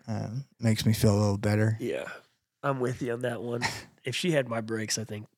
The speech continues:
Speaker 1: Dude, I'm telling you, we actually got into, not a fight, but I got mad the last time she did that gasp thing while I was driving.
Speaker 2: It can make your blood boil.
Speaker 1: 'Cause I about actually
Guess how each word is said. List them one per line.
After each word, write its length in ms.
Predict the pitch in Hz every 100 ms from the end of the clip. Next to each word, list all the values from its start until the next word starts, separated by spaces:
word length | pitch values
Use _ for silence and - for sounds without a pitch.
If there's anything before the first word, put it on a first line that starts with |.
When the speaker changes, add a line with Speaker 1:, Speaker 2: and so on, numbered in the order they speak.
| _ _
Speaker 1:
Dude, 160 | 127 123
I'm 160 | 131
telling 280 | 135 123 117
you, 80 | 101
we 220 | 120 147
actually 440 | 139 123 - 110 101
got 260 | 110 107
into, 600 | 104 104 110 101 101 98 - _ _ _ _ _ -
not 280 | 127 135 143
a 60 | 90
fight, 480 | - 95 92 107 -
but 200 | 113 110
I 140 | 117 127
got 380 | 127 107 - - - 107
mad 580 | 107 104 98 98 98 101
the 100 | 107
last 340 | 104 107 -
time 260 | 101 98 110
she 160 | -
did 200 | 98 107
that 260 | 98 98 110
gasp 460 | 98 90 117 - -
thing 340 | 113 110 107
while 200 | 104 104 101
I 20 |
was 160 | 107 104
driving. 540 | 107 104 107 113 117 -
Speaker 2:
It 160 | 139 143
can 200 | 160 135
make 200 | 127 123
your 80 | 120
blood 280 | 120 123
boil. 380 | 117 113 113 113 - -
Speaker 1:
'Cause 200 | 120 110
I 200 | 113 113
about 400 | 104 104 104 104
actually 680 | 107 - - 104 95 95